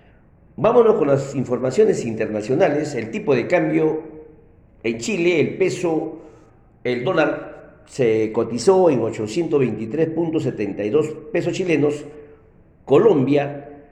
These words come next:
tres mil setecientos sesenta y tres punto ochenta y dos pesos colombianos. El índice de la moneda estadounidense se ubicó noventa y tres punto noventa y cuatro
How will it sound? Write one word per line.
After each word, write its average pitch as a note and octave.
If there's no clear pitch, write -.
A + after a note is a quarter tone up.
tres B2+
mil F3+
setecientos C#3
sesenta A2
y G#2+
tres F3
punto F#3
ochenta A2
y A2+
dos E3
pesos D#3
colombianos. D#3+
El B2+
índice F3
de C3
la G#2+
moneda B2
estadounidense C#3
se -
ubicó C#3
noventa G#2+
y A2
tres E3+
punto E3
noventa G2+
y F#2
cuatro -